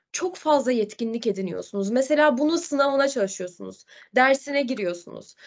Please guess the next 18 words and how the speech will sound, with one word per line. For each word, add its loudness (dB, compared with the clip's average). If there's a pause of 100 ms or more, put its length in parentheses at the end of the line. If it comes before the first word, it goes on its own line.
(240)
takip 4
ediyorsunuz, -4
arkadaşlarınızla 0
paylaşım -4
yapıyorsunuz, -6
beraber 2
ders -2
çalışıyorsunuz. -10
Bunların 0
hepsi -2 (100)
aslında -4 (240)
sizi -2
hayata 2 (220)
hazırlayan 2 (220)
birer 4
yetkinlik 2
katıyor -4
size. -10